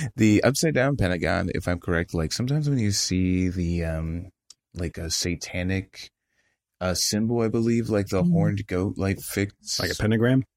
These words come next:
Speaker 1: Yeah, yeah, yeah. Fits within, like, the, the pentagon shape. And then, um, what was, yeah, the upside down cross, the pentagon, or the, yeah, pentagon. And,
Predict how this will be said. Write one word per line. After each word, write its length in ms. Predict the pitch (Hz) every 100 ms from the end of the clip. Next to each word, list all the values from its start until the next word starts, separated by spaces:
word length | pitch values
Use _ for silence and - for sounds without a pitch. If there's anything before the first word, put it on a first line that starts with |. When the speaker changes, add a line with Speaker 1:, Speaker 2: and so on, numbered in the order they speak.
| _ -
Speaker 1:
Yeah, 380 | 135 135 117
yeah, 220 | 104 101 101
yeah. 240 | 95 80
Fits 360 | - 120 - 101
within, 340 | 95 92 90
like, 180 | 87 85
the, 220 | 87 85 - - - -
the 100 | -
pentagon 480 | 85 92 87 90 87
shape. 320 | 87 - 87 - -
And 180 | 95 90
then, 420 | 87 87 87 90 -
um, 400 | 90 85 87 - _
what 220 | - 95
was, 200 | 82 87
yeah, 180 | 98 80 -
the 120 | 87
upside 260 | 87 - 82
down 200 | 80 80
cross, 600 | - 117 113 110 101 - _ _ _ _ _ _ -
the 80 | 98 -
pentagon, 720 | 98 98 98 98 101 101 -
or 200 | 98 92 -
the, 120 | - - _
yeah, 160 | 87 73 -
pentagon. 360 | - 73 82 - - - -
And, 300 | 113 113